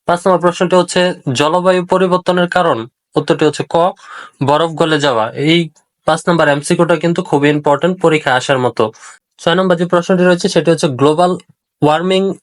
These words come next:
এর মূল গ্যাস? উত্তরটি হচ্ছে খ, কার্বন ডাইঅক্সাইড। সাত নম্বর প্রশ্নটি হচ্ছে, পানি দূষণের একটি উৎস? উত্তরটি হচ্ছে শিল্প বর্জ্য। খুবই ইম্পর্টেন্ট,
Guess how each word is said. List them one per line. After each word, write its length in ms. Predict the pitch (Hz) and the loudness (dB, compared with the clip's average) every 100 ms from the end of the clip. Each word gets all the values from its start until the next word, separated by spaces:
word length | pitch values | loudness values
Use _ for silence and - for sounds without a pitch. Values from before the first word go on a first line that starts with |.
| - | -2
এর 140 | 143 | -2
মূল 260 | 147 151 175 143 | 0 2 2 0
গ্যাস? 260 | 131 131 120 - - | 0 0 -2 -8 -4
উত্তরটি 280 | 139 165 151 | -2 0 0
হচ্ছে 180 | 143 156 | 0 -4
খ, 120 | - 147 170 - _ | -2 -2 -2 -4 _
কার্বন 300 | 160 151 160 | -2 0 0
ডাইঅক্সাইড। 480 | 160 156 147 170 190 - - - - - _ | 2 2 0 -2 -2 -4 -20 -20 -20 -20 _
সাত 180 | - 170 | -4 -2
নম্বর 220 | 196 175 | 0 0
প্রশ্নটি 320 | 175 170 180 180 | 0 0 0 0
হচ্ছে, 220 | 175 185 180 | 0 0 -2
পানি 220 | 170 156 160 | -2 -2 -2
দূষণের 420 | 165 175 170 170 - | -2 0 0 0 0
একটি 220 | 147 - 160 - | -4 0 -2 0
উৎস? 220 | 151 139 - 190 - - | -2 0 0 -2 -2 -4
উত্তরটি 280 | 147 151 147 | -2 0 0
হচ্ছে 180 | 143 156 | 0 -2
শিল্প 300 | - 156 151 | -2 -2 -2
বর্জ্য। 280 | 160 160 123 113 - | 0 0 0 -2 0
খুবই 220 | 139 147 | 0 0
ইম্পর্টেন্ট, 500 | 143 139 135 156 | 0 0 0 -2